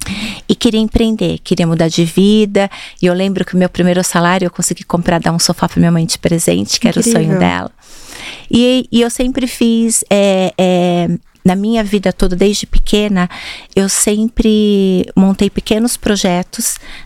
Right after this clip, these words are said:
Speaker 1: né? Tipo assim, "Ah, eu tenho que agora, todo mês tem que comprar isso, tem que realizar isso." Guardava dinheiro, eu tinha essa mania de guardar dinheiro,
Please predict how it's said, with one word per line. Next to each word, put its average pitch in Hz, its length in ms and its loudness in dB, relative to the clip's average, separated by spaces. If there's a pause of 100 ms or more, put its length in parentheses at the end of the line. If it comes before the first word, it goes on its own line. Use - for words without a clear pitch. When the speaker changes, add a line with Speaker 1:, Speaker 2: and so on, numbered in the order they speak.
Speaker 1:
né? 185 160 2
Tipo - 140 -6
assim, - 160 0
"Ah, 170 140 0
eu 165 100 2
tenho 196 280 0
que - 180 -4
agora, 190 600 2 (460)
todo 196 220 0
mês 196 240 2
tem 190 120 0
que - 60 -10
comprar 196 320 0
isso, 196 380 -2
tem 180 120 0
que 180 100 -4
realizar 180 340 0
isso." 175 280 -2 (360)
Guardava 190 420 0
dinheiro, 180 720 2
eu 175 80 -2
tinha - 160 0
essa 180 160 -2
mania 175 280 4
de 170 120 -4
guardar 170 320 0
dinheiro, 170 520 2